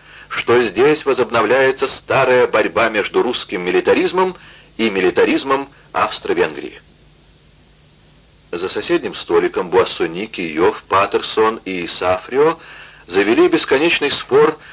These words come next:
о становящихся все более и более непроницаемыми намерениях Берлина.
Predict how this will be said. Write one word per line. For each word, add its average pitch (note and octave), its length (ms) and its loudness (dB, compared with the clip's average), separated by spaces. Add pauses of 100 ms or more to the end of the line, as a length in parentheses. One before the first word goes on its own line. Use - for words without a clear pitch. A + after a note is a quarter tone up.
(220)
о G2+ 260 2
становящихся A#2 880 0
все - 220 0
более C3+ 360 2
и G#2 120 -4
более B2 400 2
непроницаемыми C3+ 1080 -4 (220)
намерениях G#2+ 800 -2
Берлина. D2 560 -6